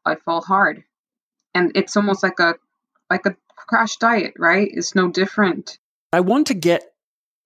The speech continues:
Speaker 2: more precise. When you say you've been sprinting before, like, concretely, what is it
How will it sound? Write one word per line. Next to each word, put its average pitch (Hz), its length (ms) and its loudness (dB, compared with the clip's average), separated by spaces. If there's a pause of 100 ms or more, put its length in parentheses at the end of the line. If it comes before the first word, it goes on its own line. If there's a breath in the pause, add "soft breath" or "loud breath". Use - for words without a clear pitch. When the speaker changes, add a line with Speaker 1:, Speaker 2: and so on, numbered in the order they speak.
(640)
Speaker 2:
more 156 220 2
precise. - 680 -2 (880)
When 156 220 2
you 226 160 2
say 202 180 0
you've 156 280 -2
been 135 180 4
sprinting 160 800 0
before, 107 500 -4 (140)
like, 160 180 0 (180)
concretely, 226 640 -2
what 139 400 0
is 190 140 2
it 170 120 2